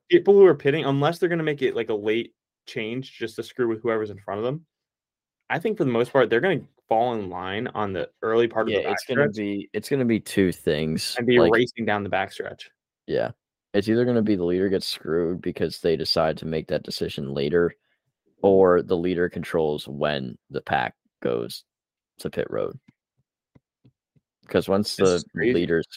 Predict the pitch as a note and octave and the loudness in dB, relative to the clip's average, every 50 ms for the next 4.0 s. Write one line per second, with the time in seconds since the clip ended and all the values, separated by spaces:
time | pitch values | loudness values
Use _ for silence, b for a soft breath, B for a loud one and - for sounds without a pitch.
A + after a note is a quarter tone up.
0 | _ - F2+ G2 G#2 - - G#2 F2 E2+ F2+ F#2+ F2 E2+ D#2 - - - - - | _ -2 0 0 0 2 0 0 2 2 0 0 0 0 -2 -2 -4 -8 -8 -10
1 | - _ _ _ - F2+ F2 - - F#2+ F#2+ F#2+ - G2 F2+ - _ _ - - | -12 _ _ _ -2 -2 -2 0 0 0 -2 0 -2 -4 -6 -6 _ _ -4 -2
2 | G2+ F#2 - E2+ - - G2+ F2 D#2 C#2+ E2+ D#2+ D2 C#2 - - - D#2+ D#2 C#2+ | -2 0 0 -4 -4 -2 -2 -2 0 -2 -2 -2 -2 -4 -4 -2 2 2 2 2
3 | C#2 D2+ D#2 D#2+ E2 D#2 D2+ - D#2 D2 C#2 B1+ A1 - - D#2 D2 C#2 - - | 0 -2 -2 0 -2 -2 -2 0 0 2 2 0 -2 -4 -4 -2 -2 -2 -2 -6